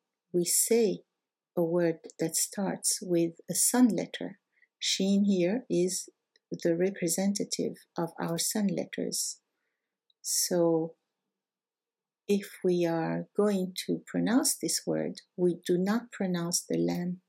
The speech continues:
I'm crossing it out. We have to write it, but we don't pronounce it,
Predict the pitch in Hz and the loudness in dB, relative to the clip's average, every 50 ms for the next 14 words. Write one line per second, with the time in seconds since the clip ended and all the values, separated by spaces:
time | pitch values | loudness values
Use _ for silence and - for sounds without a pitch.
0 | _ _ _ _ - - _ _ _ _ _ - _ - - _ _ _ _ _ | _ _ _ _ -20 -20 _ _ _ _ _ -20 _ -20 -20 _ _ _ _ _
1 | _ _ _ _ - 175 170 - - - 175 175 170 - - - 175 175 165 - | _ _ _ _ -4 -2 -2 -2 -2 -2 -2 -2 -2 -2 -2 0 0 0 -2 -2
2 | - - - - - _ - - - - _ _ _ _ _ _ - _ _ _ | -6 -8 -8 -10 -12 _ -14 -14 -14 -16 _ _ _ _ _ _ -20 _ _ _
3 | _ - - _ _ - - _ _ _ - 190 180 180 185 180 - - 180 170 | _ -20 -20 _ _ -20 -20 _ _ _ -2 0 0 0 -2 -2 -2 -2 0 0
4 | 175 180 180 196 196 - - - - - - - - - - - 175 170 - 175 | 0 0 0 -2 -4 -4 -4 -4 -4 -8 -14 -14 -12 -6 -4 -2 -2 -2 0 -2
5 | 175 165 - 180 180 180 180 - - 180 170 170 170 180 180 - - 247 254 240 | -2 0 -2 -4 -4 -4 -4 -4 -4 -2 -2 -2 -2 -2 -2 -2 -2 -2 -4 -6